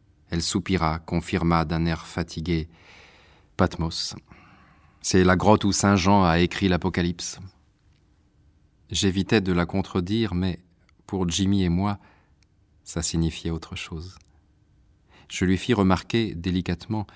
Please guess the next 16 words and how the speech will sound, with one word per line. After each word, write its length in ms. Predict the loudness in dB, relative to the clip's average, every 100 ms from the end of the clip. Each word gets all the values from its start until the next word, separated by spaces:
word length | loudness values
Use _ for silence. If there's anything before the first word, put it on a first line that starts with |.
| -20 -20 _ -4
qu'un 240 | 0 2
rapatriement 640 | 0 2 2 4 4 4
sanitaire 640 | 4 4 4 4 4 4 4
aux 120 | 0
États-Unis 680 | -2 0 0 0 0 2 2
n'était 260 | 2 -2
peut-être 380 | -4 -6 -6 -8
pas 200 | _ -6
très 320 | -4 -4 -2
opportun. 520 | -4 -4 -8 -8 -10 -10 _ _ _ _ _ _ _ _
Le 140 | -4 0
temps 220 | 2 2
que 160 | 2 -2
les 200 | 0 -2
tensions 500 | -2 -2 -2 -2 0
retombent, 500 | -2 0 0 0